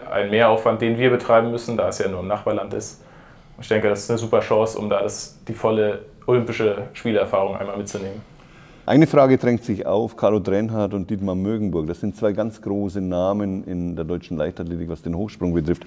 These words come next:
Speaker 2: Hast du die Chance mal gehabt, einen von beiden kennenzulernen?
Speaker 1: Ja, ähm, zweitausenddreizehn habe ich Carlo zum ersten Mal getroffen in Eberstadt,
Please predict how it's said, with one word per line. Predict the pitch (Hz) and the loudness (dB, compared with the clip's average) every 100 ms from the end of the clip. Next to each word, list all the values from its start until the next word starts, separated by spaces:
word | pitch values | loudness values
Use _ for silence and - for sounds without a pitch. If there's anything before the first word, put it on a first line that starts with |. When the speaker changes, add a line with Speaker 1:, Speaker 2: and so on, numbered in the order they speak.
| - - - | -14 -16 -10
Speaker 2:
Hast | 90 | -8
du | 107 | -4
die | 104 | -4
Chance | - 101 110 | 0 -2 -2
mal | 120 113 | -4 -4
gehabt, | 110 110 | -6 -6
einen | - 101 | -4 -4
von | 107 | 0
beiden | 98 90 90 | 2 2 0
kennenzulernen? | 95 110 110 107 113 127 143 - _ _ _ - - - - | -4 -4 -4 -4 -6 -8 -12 -18 _ _ _ -20 -20 -20 6
Speaker 1:
Ja, | 160 127 - - - | 10 10 6 0 -2
ähm, | 104 92 | -2 0
zweitausenddreizehn | 110 104 117 117 110 139 151 170 170 - | 0 4 4 6 6 6 4 -2 -4 -4
habe | 123 117 | 0 0
ich | 113 - | -2 -4
Carlo | - 117 135 131 | 2 4 6 2
zum | - - | 0 -2
ersten | 123 - | -2 0
Mal | 107 | -4
getroffen | 98 - 123 - | -6 0 0 0
in | 117 | -2
Eberstadt, | 120 127 95 - 113 - | 2 2 2 2 -2 -2